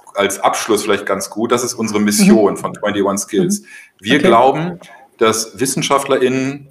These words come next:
Speaker 1: und zwar die jungen WissenschaftlerInnen, das sind die einzigen Leute, die die großen Krisen dieser Welt noch lösen können.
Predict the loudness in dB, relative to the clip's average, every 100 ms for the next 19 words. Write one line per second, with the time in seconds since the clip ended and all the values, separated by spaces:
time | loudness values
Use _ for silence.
0 | _ -4 0 0 0 2 2 0 -4 -6
1 | -6 -6 -4 -4 0 0 2 2 0 0
2 | -4 -4 -6 -6 -4 -2 -2 -2 -6 -2
3 | 2 4 2 2 0 0 -2 -12 _ _
4 | _ -4 0 0 -2 -6 -12 -6 2 2
5 | 2 -4 -2 -2 -2 0 0 2 2 0
6 | -2 -2 -2 -6 -12 -14